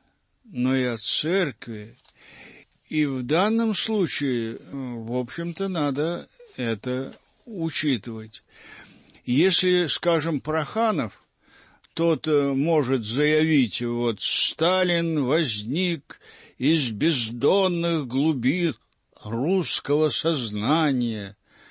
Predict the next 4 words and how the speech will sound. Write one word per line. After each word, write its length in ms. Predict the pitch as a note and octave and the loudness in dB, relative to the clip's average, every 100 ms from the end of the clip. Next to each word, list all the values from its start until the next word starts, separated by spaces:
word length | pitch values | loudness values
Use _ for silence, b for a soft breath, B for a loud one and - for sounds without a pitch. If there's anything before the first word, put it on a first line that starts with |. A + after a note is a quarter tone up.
| B B B B B - | B B B B B -6
запечатлел 1400 | A2+ D3 D3 E3+ - F3+ E3 E3 D#3 G3+ F#3 D3+ A2+ b b b b | 0 0 2 0 2 0 0 2 4 4 4 0 -4 b b b b
искоренённые 2000 | - A#2 C#3 C#3+ C#3+ - - D3+ D#3 C#3 C#3 G3+ F3+ D#3 D#3 D3 C3+ A#2+ A2+ C#3+ B2 | -4 -2 0 -2 -2 -2 0 0 2 2 2 2 0 0 0 2 2 0 -4 -6 -4
русские 960 | A#2+ F#3 F#3+ - - - D3 D3 B2 b b b b b b | 0 0 0 0 -2 -4 -2 0 -2 b b b b b b
архетипы, 1200 | - C#3+ C#3 - D3+ - F3+ F#3+ - A#2+ G#2 F#2+ | -2 0 0 -2 -4 -2 0 0 -2 -4 -4 -8